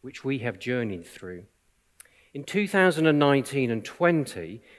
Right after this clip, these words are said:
we had just hit a record number of paying visitors to the Abbey, one point three million people. We were planning our future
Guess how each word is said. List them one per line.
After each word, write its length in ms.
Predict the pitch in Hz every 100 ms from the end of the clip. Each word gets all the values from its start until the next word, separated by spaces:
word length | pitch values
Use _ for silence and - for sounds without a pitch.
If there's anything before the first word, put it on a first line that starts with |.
| _
we 120 | 139
had 180 | 131 139
just 300 | 170 185 -
hit 180 | 151 131
a 60 | 131
record 460 | 151 156 156 135
number 300 | 127 120 117
of 220 | 123 -
paying 460 | - 147 147 143 135
visitors 560 | 120 107 101 107 101 - _ _
to 160 | - 110
the 140 | 113
Abbey, 420 | 107 98 85 85 - _ _ _ _
one 260 | 131 151
point 300 | 143 151 143
three 580 | - - 131 113 104 104 _ _
million 600 | 117 120 127 107 95 92
people. 480 | 92 113 101 80 78 _ _ _ _ _ _ _ _ _ _ _ -
We 120 | 127
were 140 | 127
planning 440 | 127 - 165 185 170
our 140 | 151
future 640 | - - 139 139 - 160